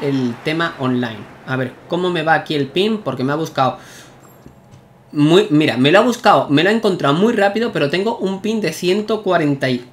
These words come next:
seis, ¿sabes? Ahí la pelota ha ido como muy lenta. Bueno, y aquí también va muy lenta. No sé por qué va tan lenta la pelota ahora. Bueno, igual es que como estoy acostumbrado a dobles, pero ¿por qué va tan lenta la pelota, sabes?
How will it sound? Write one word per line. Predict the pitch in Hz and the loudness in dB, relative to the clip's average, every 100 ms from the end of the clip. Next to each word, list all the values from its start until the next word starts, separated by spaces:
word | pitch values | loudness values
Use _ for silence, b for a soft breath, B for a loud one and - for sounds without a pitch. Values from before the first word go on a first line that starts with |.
| - | -16
seis, | - 160 120 117 | -6 -2 -2 -6
¿sabes? | - 160 226 330 - - _ _ _ - - - - - - - - _ - - - - - - - | -4 -2 -2 -6 -12 -20 _ _ _ -20 -20 -20 -20 -20 -20 -20 -20 _ -20 -20 -20 -20 -20 -20 -6
Ahí | 170 170 | 2 4
la | 190 | 4
pelota | 196 185 196 | 4 4 4
ha | |
ido | 185 202 | 2 0
como | 196 139 | 0 2
muy | 147 165 | 2 2
lenta. | 151 160 127 | 2 0 -4
Bueno, | 120 139 127 | 0 2 2
y | |
aquí | 123 131 | -2 -2
también | 147 147 127 139 127 | -2 2 2 2 2
va | 127 | 0
muy | 120 123 | 0 0
lenta. | 127 123 117 | 0 -2 -4
No | 127 | -4
sé | 135 165 160 151 139 | -2 -4 -2 -4 -2
por | 135 135 | -4 -4
qué | 143 | -2
va | 139 139 | -2 -2
tan | 127 131 | -2 0
lenta | 131 127 127 | -2 -2 -2
la | 123 | -2
pelota | 120 120 143 | -4 -4 -2
ahora. | 156 113 B B B - | -2 -6 B B B -4
Bueno, | 170 151 | 0 2
igual | 127 151 | 4 2
es | 170 | 2
que | 180 | -2
como | 139 127 | -4 -4
estoy | - 165 | -4 -6
acostumbrado | 165 160 165 160 160 160 151 | -4 -4 -2 0 0 2 2
a | 143 | 2
dobles, | 147 147 139 180 190 | 2 0 0 -4 -6
pero | - 127 | -6 -6
¿por | 123 123 | -6 -6
qué | |
va | 147 160 | -4 -4
tan | 135 127 | -2 -2
lenta | 131 127 120 | -2 -2 -4
la | 113 | -6
pelota, | 113 143 180 147 | -6 -6 -4 -6
sabes? | - 143 220 247 | -6 -6 -6 -8